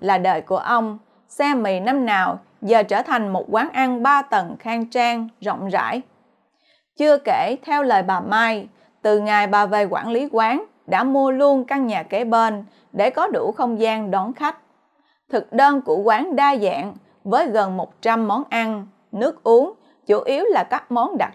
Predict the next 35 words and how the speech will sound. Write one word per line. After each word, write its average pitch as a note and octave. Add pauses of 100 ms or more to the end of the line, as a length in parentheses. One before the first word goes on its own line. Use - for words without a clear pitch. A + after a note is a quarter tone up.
trưng C4
của A3
người G#3
Hoa. G#3+ (680)
Tuy C#4+
nhiên, C4+
đặc F#3
trưng C4+
nhất F4
của E3
quán A#3 (140)
chính C4
là A3
phần F#3
mì F#3
vịt F3 (120)
tiềm. G3 (640)
Có B3
giá C4
rẻ B3
nhất C#4+ (140)
là G3
mười G3
tám A3
ngàn G3+
đồng F#3 (320)
cho C4+
một A#3
vắt -
mì G3+
không A3 (320)
và G#3+
phần G#3+
mắc -
nhất, F#4+